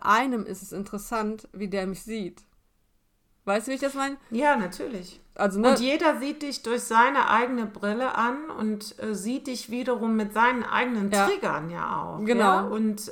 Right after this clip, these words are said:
Speaker 2: ähm, äh, genau, und, äh, äh, es, wir müssen, wir, wir dürfen irgendwann hoffentlich lernen, uns komplett unabhängig zu machen von der Bewertung durch andere
Speaker 1: Ja.
Speaker 2: Leute. Das wäre geil.
Speaker 1: Ja. Also,
Speaker 2: Das wäre
Speaker 1: ich kann
Speaker 2: richtig
Speaker 1: das
Speaker 2: geil.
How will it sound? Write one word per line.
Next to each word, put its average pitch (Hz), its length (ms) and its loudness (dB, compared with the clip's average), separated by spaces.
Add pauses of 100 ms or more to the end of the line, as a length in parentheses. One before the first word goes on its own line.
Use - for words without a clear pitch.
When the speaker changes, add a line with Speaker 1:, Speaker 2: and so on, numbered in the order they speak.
Speaker 2:
ähm, 208 540 0 (1800)
äh, - 140 -6 (120)
genau, 240 420 4
und, 202 200 -2
äh, - 80 -4
äh, - 200 -6 (220)
es, - 180 -16
wir 214 200 0
müssen, 233 340 -2
wir, 214 300 0
wir 190 340 0
dürfen 294 500 -2
irgendwann 233 540 0
hoffentlich 226 520 -8
lernen, 226 320 -2
uns 185 260 -8
komplett 247 720 -4
unabhängig 220 600 -4
zu 190 120 -8
machen 202 280 -2
von 202 180 -8
der 185 100 -4
Bewertung 185 720 -4
durch 180 240 -10
andere 190 400 -4
Speaker 1:
Ja. 196 160 2
Speaker 2:
Leute. 160 200 -8 (120)
Das 180 340 -4
wäre 160 220 -6
geil. 143 400 -8
Speaker 1:
Ja. 180 220 -6 (420)
Also, 202 200 0
Speaker 2:
Das 202 280 -6
wäre 170 240 -4
Speaker 1:
ich 160 80 -2
kann 269 200 -2
Speaker 2:
richtig - 0 -
Speaker 1:
das 269 180 -2
Speaker 2:
geil. - 340 -16